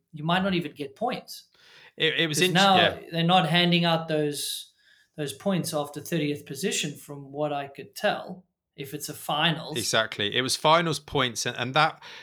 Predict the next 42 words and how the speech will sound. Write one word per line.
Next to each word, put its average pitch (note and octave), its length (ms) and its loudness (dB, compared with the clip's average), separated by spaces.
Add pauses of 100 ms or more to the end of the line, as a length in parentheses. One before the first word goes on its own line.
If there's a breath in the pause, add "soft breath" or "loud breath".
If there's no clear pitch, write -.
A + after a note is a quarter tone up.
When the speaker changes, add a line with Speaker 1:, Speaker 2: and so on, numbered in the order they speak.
(180 loud breath)
Speaker 2:
that C#3+ 360 2
was, C#3+ 320 0 (520)
this D3+ 320 0
whole E3+ 440 2
sin-, C#3+ 340 -2
situation C3+ 640 -2
was A2 140 -4
interesting. A#2 560 -2 (340 loud breath)
Um, A2 380 0 (120)
Jackson D#3 440 2
commented B2+ 520 -2
that A2 140 -2
he A#2+ 140 -2
was A#2 240 -4 (520 soft breath)
essentially C3 680 2
aiming B2 320 2
to - 140 -6
throw A#2+ 200 0
the A2+ 100 0
kitchen C#3 440 -4
sink B2+ 380 2
at G#2 180 0
it A2+ 60 -2
on G#2+ 120 -2
that G#2 180 0 (140)
final G#2+ 340 0
wood G2+ 140 0
section. F#2 480 -6 (180)
He B2+ 120 4
was B2 140 0
like, A#2 180 2
"If - 160 -2
I B2+ 60 2
can A2+ 120 -4
get C#3+ 240 2
there," A2+ 240 4
the A#2 140 -2
rain B2+ 280 2
wasn't C3 300 0
gonna A#2 180 0
affect A2 460 -4
that A2+ 160 4